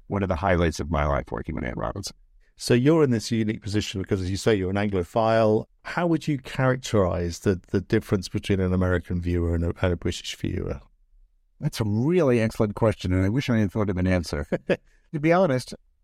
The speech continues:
Speaker 1: there's, they're a lot more similar than you think.
Speaker 2: Oh, really?
Speaker 1: I think, I really don't think there's that much of a difference these days. If I think of the shows that work in the U K and the shows that work in the U S,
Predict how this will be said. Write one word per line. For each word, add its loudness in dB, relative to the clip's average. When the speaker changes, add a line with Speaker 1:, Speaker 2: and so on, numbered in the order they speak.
Speaker 1:
there's, 2
they're 0
a 4
lot -4
more -2
similar -2
than 0
you 0
think. -4
Speaker 2:
Oh, 4
really? 4
Speaker 1:
I 2
think, 0
I -2
really 2
don't 0
think -2
there's -2
that 0
much 2
of -2
a -2
difference -2
these -4
days. -2
If -6
I 2
think -2
of -2
the -4
shows 0
that -2
work 0
in -4
the 0
U 0
K 2
and -2
the -2
shows 0
that 0
work 0
in -2
the -2
U 2
S, -2